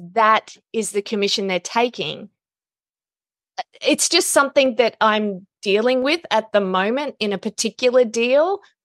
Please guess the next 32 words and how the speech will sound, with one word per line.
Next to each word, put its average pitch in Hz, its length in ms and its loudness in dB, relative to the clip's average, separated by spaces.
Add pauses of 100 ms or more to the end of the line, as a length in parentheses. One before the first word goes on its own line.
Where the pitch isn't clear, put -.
(140)
where 202 500 4
it's - 260 -2
come 208 320 -2
through 214 240 2
a 208 40 2
third-party 208 680 0
platform, 240 720 0
and 196 120 -2
I 190 80 -2
know 190 320 0
that - 180 -4
they 214 140 2
have 214 200 0
a 202 60 -4
very, 196 640 -2 (360)
that 220 260 0
broker 196 380 4
has 247 200 -2
a 202 60 -4
very 190 360 0
high 190 240 -4
commission. 190 720 -4 (560)
So 247 240 2
I'm 240 160 2
thinking, 233 600 -4 (360)
"Okay, 254 360 0
well, 220 400 2 (460)
do 233 180 4
I 220 80 6
wait 208 320 0
it 196 120 -4
out 269 560 -2